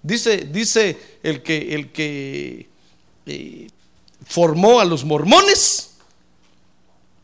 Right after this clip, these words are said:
que él, él estaba en una iglesia, fíjese, hermano.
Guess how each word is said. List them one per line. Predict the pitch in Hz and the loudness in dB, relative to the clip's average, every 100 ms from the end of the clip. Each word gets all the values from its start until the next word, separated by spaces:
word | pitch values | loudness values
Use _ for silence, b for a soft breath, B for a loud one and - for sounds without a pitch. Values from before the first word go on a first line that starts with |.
| _ _ - | _ _ -2
que | 185 254 | 2 4
él, | 302 190 | 2 0
él | 233 285 | -2 -2
estaba | 202 - 240 | -4 -2 0
en | 240 | 2
una | 247 247 | 0 -2
iglesia, | 208 285 302 240 | 0 0 0 -2
fíjese, | 226 233 | -4 -4
hermano. | 214 254 370 | -4 -4 -8